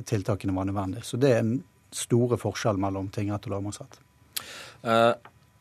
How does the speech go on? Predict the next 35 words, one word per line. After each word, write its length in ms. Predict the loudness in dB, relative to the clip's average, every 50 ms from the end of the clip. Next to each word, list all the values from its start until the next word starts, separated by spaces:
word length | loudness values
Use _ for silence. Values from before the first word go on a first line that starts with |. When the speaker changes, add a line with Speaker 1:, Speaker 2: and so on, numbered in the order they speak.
| _ 0
Speaker 2:
og 80 | 4 8
hva 200 | 8 8 8 8
konkret 460 | 4 0 0 2 4 4 4 4 4
dreier 260 | 4 4 6 6 6
det 140 | 4 4 2
seg 120 | 0 -2 -4
om? 100 | -6 -6 -10 _ -20 _ _ -10 -10 -10 -10 -12 -18 -18 -20 -20 -20 -20 _ _ _ _
Speaker 1:
Eh, 340 | 0 0 2 4 2 2 0 -2 -6 _ _ _ _ _ _ _ _ _ _ _ _ _ _ -20 -20 -14 -8 -4
ja, 220 | -2 0 0 0
det, 240 | 0 2 2 2 2 4
<laughs> 100 | 2 2
dette 220 | 4 2 4 6 6
er 80 | 8
en 80 | 8 8
ganske 300 | 8 6 6 6 6 6
sammensatt 800 | 6 8 8 8 8 8 8 8 8 6 6 4 2 0 0 -2 -2
vurdering, 360 | 0 2 2 4 2 0 0
så 80 | 0 2
det, 140 | 4 4 4 2 0 0 2
det 140 | 4 4 4
ber-, 720 | 4 2 4 4 4 4 4 2 2 0 0 0 0 0
det 100 | 2 4
berører 300 | 6 8 8 8 8 6
hele 380 | 4 4 4 6 6 6 4 4
regimet, 480 | 2 0 0 0 2 2 4 4 4 4
alt 220 | 4 2 2 0
fra 240 | 0 0 0 0 0 -2 -6 -16 -16 -16 -18 -18 -6 0
kroppsvisitasjoner 1400 | 4 4 4 4 2 -2 0 0 0 0 0 0 0 0 -2 -2 0 0 0 2 2 2 2 2 2 2 0 -2 -2 -2
til, 320 | -2 0 0 0 0 0
eh, 380 | 0 2 2 2 0 0 -2 -2 -4 -4
til, 340 | -2 0 0 0 0 0 0
eh, 340 | 0 0 0 -2 -2 -2 0
muligheten 600 | 2 4 4 4 4 4 4 2 0 -2 -4 -4
for 140 | -2 -4
fellesskap 720 | -2 0 0 2 2 0 -2 -4 -4 -2 0 0 0 -2 _